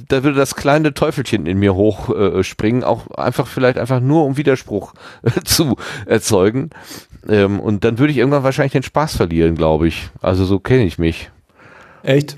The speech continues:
Speaker 1: Find ich gut, wenn das
Speaker 2: Nee,
Speaker 1: klappt.
Speaker 2: ich mach das eigentlich hauptsächlich, weil ich wirklich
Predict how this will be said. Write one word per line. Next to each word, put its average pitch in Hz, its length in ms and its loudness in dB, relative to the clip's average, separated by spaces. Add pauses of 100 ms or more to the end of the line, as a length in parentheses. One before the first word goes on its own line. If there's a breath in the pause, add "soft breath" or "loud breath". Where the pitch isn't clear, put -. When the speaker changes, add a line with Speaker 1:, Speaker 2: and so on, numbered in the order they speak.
(100)
Speaker 1:
Find 139 160 0
ich 135 80 -2
gut, 180 220 0
wenn 85 80 2
das 85 100 2
Speaker 2:
Nee, - 60 -8
Speaker 1:
klappt. 139 160 2
Speaker 2:
ich 123 80 -2
mach 151 120 2
das 139 120 0
eigentlich 135 340 2
hauptsächlich, 135 1120 0
weil - 260 0
ich - 160 -4
wirklich - 460 0